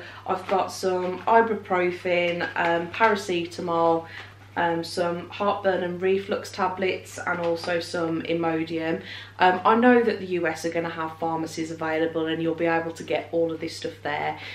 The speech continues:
Um, but for me, sometimes, if you don't feel very well, you want these things on hand and you don't wanna necessarily go hunting for it. Um, but I take some of these in my hand luggage as well, just in case, you know, you need them when you're on the plane.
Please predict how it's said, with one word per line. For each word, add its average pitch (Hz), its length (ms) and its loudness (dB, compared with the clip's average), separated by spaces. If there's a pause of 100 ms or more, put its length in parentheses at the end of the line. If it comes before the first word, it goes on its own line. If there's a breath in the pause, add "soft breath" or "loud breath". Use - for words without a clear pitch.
(140 loud breath)
Um, 165 440 2
but 175 140 -2
for - 140 -12
me, 208 220 2
sometimes, 170 580 -4
if 180 180 -10
you 196 60 -6
don't 208 260 2
feel 180 240 -2
very 170 300 0
well, 165 360 2
you 175 120 -6
want 170 260 -2
these 170 220 0
things 165 280 -4
on 165 140 -4
hand 160 400 -6
and 160 100 -2
you 165 80 -6
don't 156 300 -4
wanna 160 360 -6 (260 loud breath)
necessarily 165 720 -4
go 160 320 0
hunting 165 500 -4
for 170 380 0
it. 226 300 -2 (420 loud breath)
Um, 170 480 0
but - 180 0
I 185 140 2
take 180 300 -2
some 175 180 -6
of 170 140 -4
these 170 340 -2
in 170 160 -6
my 170 100 -6
hand 156 280 -6
luggage 156 300 -10
as 156 140 -8
well, 151 340 -2
just 165 240 -10
in 165 80 -8
case, 151 460 -6
you 160 60 -10
know, 160 140 -10
you 156 200 -12
need 156 240 -8
them 151 140 -8
when 147 120 -8
you're 151 140 -6
on 147 140 -10
the 156 60 -10
plane. 151 480 -10